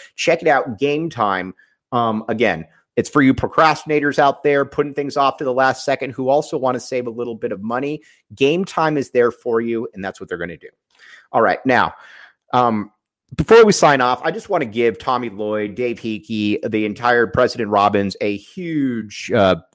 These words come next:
a huge, uh, ovation here. Arizona is back as a top ten program in the country. There's no doubt about it. And it's playing a fun brand of basketball that, uh, that we hadn't seen in a while.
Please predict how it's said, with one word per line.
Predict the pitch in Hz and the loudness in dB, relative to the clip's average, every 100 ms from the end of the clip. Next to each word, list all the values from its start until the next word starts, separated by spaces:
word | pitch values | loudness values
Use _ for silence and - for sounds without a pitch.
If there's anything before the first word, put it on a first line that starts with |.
| _ _ _ _ - | _ _ _ _ -2
a | 113 | 0
huge, | - 160 147 131 110 | 0 -2 0 0 0
uh, | 104 90 90 90 - | -2 -2 -8 -12 -12
ovation | 107 95 92 85 82 82 | -8 -4 -6 -6 -18 -16
here. | 82 78 _ _ | -16 -16 _ _
Arizona | 196 202 175 160 131 135 | 6 6 8 6 6 4
is | 110 | 2
back | - 117 110 | 2 2 2
as | 104 | -2
a | 95 | -8
top | 87 110 98 | -4 -2 -2
ten | - 101 90 | -4 -10 -10
program | - 92 90 90 87 | -8 -8 -6 -6 -8
in | 87 | -14
the | |
country. | 82 90 82 95 | -16 -16 -14 -12
There's | 85 110 - | -8 -8 -6
no | 101 98 | -2 0
doubt | 95 92 | 2 0
about | 85 85 82 87 | 0 -2 -2 -2
it. | 90 - - - | -6 -12 -20 -4
And | 147 147 139 | 0 2 0
it's | 120 | -4
playing | - 180 170 160 | -4 0 2 2
a | 113 | -2
fun | - - 143 135 135 | -4 0 2 2 2
brand | 110 113 110 107 | 2 4 4 0
of | 92 | 0
basketball | 98 95 95 - 82 90 87 85 | 2 2 0 -8 -8 -4 -4 -4
that, | 90 87 _ | -4 -6 _
uh, | 104 85 85 | -6 -6 -6
that | 107 | -6
we | 107 110 | -2 0
hadn't | 110 95 | 0 -2
seen | - 92 | -6 -8
in | 80 | -8
a | |
while. | 73 78 78 78 - | -6 -4 -4 -6 -10